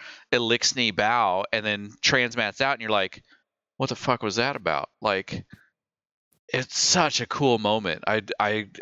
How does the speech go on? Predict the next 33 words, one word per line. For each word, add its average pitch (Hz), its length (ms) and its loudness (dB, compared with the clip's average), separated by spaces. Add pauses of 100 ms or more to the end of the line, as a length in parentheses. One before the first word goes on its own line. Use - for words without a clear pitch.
I, 101 400 -2 (600)
I 120 80 -2
can't, 139 260 -2
like, 110 300 -2
if, 117 140 -2 (240)
if, 113 240 -2
if 113 280 -4
you, 170 500 0
our 110 160 2
viewers, 127 640 0 (120)
have 117 220 -2
any 120 220 -2
chance 117 320 0
to 113 80 -6
go 104 140 2
check 117 240 -2
it 113 60 2
out 104 220 0 (140)
on, 98 280 0
on 98 160 0
YouTube, 104 380 0
I'm 90 80 2
sure 120 280 2
there's 101 220 -2
videos 101 360 2
of 98 140 2
it. 98 220 -2 (380)
Um, 92 300 -2
Enemy 139 340 2
of 127 80 0
My 117 180 2
Enemy, 98 540 -2 (440)
um, 90 540 -4